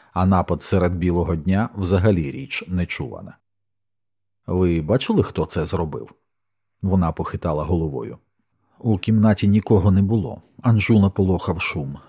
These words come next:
Коли вона увійшла, побачила, що двоє чоловіків біжать до дерев», — Енні вказала на дальній кінець саду. Я подивився туди. Дерева росли за сотню футів від будинку.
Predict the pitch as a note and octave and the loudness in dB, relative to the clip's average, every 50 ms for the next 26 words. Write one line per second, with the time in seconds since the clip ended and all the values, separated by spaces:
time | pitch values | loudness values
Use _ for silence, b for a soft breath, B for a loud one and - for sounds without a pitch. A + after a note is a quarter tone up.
0 | _ _ _ - A#2 A2 A2 A2 A2 A2 A2 G#2+ G#2+ G#2 G2+ G#2+ A2 G#2 - - | _ _ _ -2 2 4 4 6 6 6 4 4 4 4 4 4 2 2 0 0
1 | A#2 A#2 A2+ G2+ A2 F#2+ F#2+ G2 F#2 - G2+ F#2+ F2+ - - - G#2+ G2 F2 F#2 | -2 -2 0 2 2 2 2 2 2 2 0 0 0 -2 -2 0 0 0 2 4
2 | G#2 G2+ F#2+ F2+ - - F#2+ F#2+ F2+ F#2+ F2+ - A2 G#2+ G2 F2 E2 G#2 F#2+ F2 | 4 4 4 2 0 0 0 0 0 0 -2 0 0 0 0 0 0 0 2 2
3 | G2 F#2+ F#2+ E2+ F#2+ G2 E2+ G2+ G2 F2 - - - - _ _ _ _ - - | 2 2 0 0 0 0 0 0 0 -2 -4 -10 -16 -20 _ _ _ _ -6 -4
4 | F#2+ E2+ E2 E2+ D#2 D#2 - F#2 D#2+ D2 D#2+ D2+ D#2 D#2 D#2+ E2+ D#2+ D2 D#2+ D#2 | -2 -2 -2 -2 -4 -4 -4 -6 -4 -4 -4 -4 -4 -2 -4 -4 -2 -2 -4 -4
5 | D2+ D2+ D#2 D#2 - - E2 D#2 D2+ D2+ - - - - - - D2+ C2 - - | -4 -6 -6 -8 -4 -4 -4 -4 -4 -6 -8 -10 -12 -10 -8 -8 -8 -8 -8 -12
6 | - - _ _ _ _ _ _ _ _ _ _ _ _ - - G2 G2 F2+ E2 | -16 -18 _ _ _ _ _ _ _ _ _ _ _ _ -6 -2 0 0 0 0
7 | - F2 D#2 D#2+ D#2 D#2 D2 C#2+ - - D#2+ D#2 - E2 C#2+ B1+ - - - _ | -2 -4 -4 -4 -4 -4 -6 -8 -8 -8 -10 -10 -10 -12 -12 -12 -12 -16 -16 _
8 | _ _ _ _ - E2+ D#2 F#2+ F#2 F#2 F#2+ G#2 A#2 A2 A2 G#2 - - G#2+ G2+ | _ _ _ _ -10 -4 -2 0 2 2 4 4 4 4 4 2 0 0 2 2
9 | G2+ F2+ D#2+ F#2 - - - G2 F2 - F2+ E2 - - F#2 - - F#2 E2+ E2 | 2 2 2 -2 -2 0 0 0 0 0 -2 -4 -2 -2 -4 -2 -2 -2 -4 -2
10 | D#2+ E2+ E2 D#2 D#2 E2 E3 D3 D3 B2 A#2 A#2 - G#2+ - | -2 -4 -4 -4 -2 -2 -2 -2 -4 -10 -12 -14 -16 -18 -18